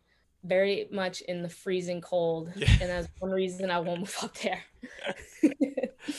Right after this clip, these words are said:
Speaker 2: Now, do any of, uh, like, the games athletes at Misfit live there and work out there?
Speaker 1: Uh, so none of the games athletes, well, Cody Mooney lives up there.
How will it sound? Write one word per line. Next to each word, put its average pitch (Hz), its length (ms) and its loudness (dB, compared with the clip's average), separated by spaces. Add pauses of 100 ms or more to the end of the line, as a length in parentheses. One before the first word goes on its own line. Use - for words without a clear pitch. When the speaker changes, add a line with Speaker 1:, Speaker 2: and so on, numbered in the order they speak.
(280)
Speaker 2:
Now, 185 120 2
do 175 160 0
any 175 220 2
of, 196 120 0
uh, 185 160 -2
like, 165 220 -4
the 170 80 -4
games 143 440 -2
athletes 160 380 -6
at 165 120 -8
Misfit 165 400 -8 (420)
live 123 300 -8
there 160 220 -4
and 135 140 -8
work 120 180 -10
out 113 180 -10
there? 175 240 -12 (560)
Speaker 1:
Uh, 220 400 2
so 233 420 2
none 220 240 2
of 330 280 -4
the 262 180 0
games 196 460 0
athletes, 175 420 0
well, 226 180 2
Cody 247 400 0
Mooney 214 360 4
lives 170 280 0
up 165 160 -6
there. 160 340 -6